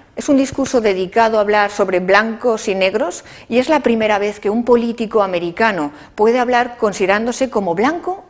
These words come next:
y como negro a la vez. Démonos cuenta que el propio Obama comenta, ha comentado en alguna ocasión que estando en la puerta de un restaurante esperando a, a Michelle, ha llegado una pareja de blancos y le ha entregado las llaves del coche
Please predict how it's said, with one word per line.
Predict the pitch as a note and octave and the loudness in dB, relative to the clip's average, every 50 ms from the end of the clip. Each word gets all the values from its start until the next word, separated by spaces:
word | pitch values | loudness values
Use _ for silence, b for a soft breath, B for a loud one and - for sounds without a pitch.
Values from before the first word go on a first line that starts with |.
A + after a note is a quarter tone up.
| - - | -14 -10
y | A3 G3 | -10 -2
como | - G3 F#3 F3 E3+ E3 | 0 0 0 0 0 -2
negro | E3+ F#3+ B3 D4 C4+ A3+ | -2 -2 -2 -2 -2 0
a | F#3 | 0
la | E3 D#3+ | 0 2
vez. | F#3+ D4 D#4+ G3+ - - B B B B B B B | 2 0 0 -2 -4 -8 B B B B B B B
Démonos | - G#3 A3 B3 C4+ C4 B3+ - | 0 4 4 4 4 2 2 0
cuenta | - B3+ B3+ D4 C#4+ | 0 2 2 2 4
que | C4+ A3 | 4 4
el | G#3+ | 4
propio | - A3 A3 G#3+ B3+ B3+ A#3 | 4 2 2 4 4 4 4
Obama | A#3+ A#3+ B3 A#3 A#3 B3 D4 - - | 4 2 2 0 -2 -4 -4 -4 -2
comenta, | - F3 F3 F3+ G3 G3+ G3+ G3 G3 | 0 0 0 0 -2 0 2 4 4
ha | G3 | 4
comentado | F#3 F#3 F3+ F3+ F#3 F#3+ G#3 | 2 0 -2 0 2 2 2
en | G#3+ G3+ | 2 2
alguna | F#3+ F3+ F#3 F#3 F3+ | 0 0 0 0 0
ocasión | F3 - E3 F3 - D4 C#4 B3+ C#4 D4+ | 0 0 -2 -2 2 2 2 2 2 0
que | B3 | -2
estando | - - - F#3+ G3 G3+ G#3 | -2 0 0 0 2 2 2
en | G3+ | 4
la | F#3 E3 E3 | 4 2 4
puerta | - G3 F#3+ F#3 A3 G#3 | 4 2 4 6 4 4
de | G#3 | 4
un | G3+ F#3+ | 2 0
restaurante | G3+ G3 - G#3+ F#3+ G3 G#3+ A3+ A3 G#3 | -2 -2 2 2 2 2 2 0 0 0
esperando | F3+ - - F3 E3 E3 F3 E3+ E3 E3 | -2 0 2 2 2 2 2 2 2 4
a, | D#3 D#3 - | 4 2 2
a | - - C#3+ | 0 0 -2
Michelle, | D3+ E3+ F3+ - D4+ D#4+ D4+ D#4 - B B B B B B | -2 -2 -4 0 2 2 4 2 0 B B B B B B
ha | - F#3+ F#3+ | 2 4 4
llegado | G3+ G#3 G#3+ A3+ G#3 F#3+ | 4 4 4 4 4 2
una | F#3 F#3 F#3 - | 2 0 2 2
pareja | G3 G3+ G#3 G3+ - G#3+ | 2 0 0 0 0 0
de | G#3+ G#3+ | 2 2
blancos | G#3+ G#3+ A#3 A3+ - B3+ B3 - | 2 0 0 2 2 0 0 2
y | A#3 | 2
le | F#3 | 2
ha | F3+ | 2
entregado | F#3 F#3 G3 G3+ G3+ G3+ G#3 G3 | 2 2 2 2 4 4 4 4
las | F3 E3 E3+ | 4 2 4
llaves | E3 F#3 F3+ G3 G3+ | 4 4 4 4 4
del | G#3 G#3+ G#3+ | 2 0 0
coche | G#3+ - A#3 A3+ - - D4+ D4 | 2 2 2 2 2 0 0 0